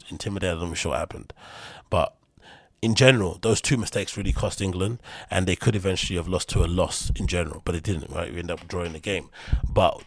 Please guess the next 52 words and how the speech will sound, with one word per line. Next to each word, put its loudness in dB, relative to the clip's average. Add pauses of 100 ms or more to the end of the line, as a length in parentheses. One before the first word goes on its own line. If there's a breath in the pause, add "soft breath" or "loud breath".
if -6
you 0
listen 2
to -6
the -2
commentary, 2
you -6
would 4
never 2
guess 0
so. -4 (500 loud breath)
Especially, 4
especially 0
if -8
you -2
would -2
never 6
guess 2
who 0
the 2
culprit 0
was. -2
They 4
really 4
went 6
out 0
their 4
way 4
to -4
not 2
mention -2
him -4
at -2
all -6 (300 loud breath)
until -2
they 2
got 2
to 0
analysis 0
of -8
the -4
actual -6
goal, 4 (320 loud breath)
and -4
people -2
still -6
kind 0
of -2
pussyfooted -2
around -2
it -6
until, -2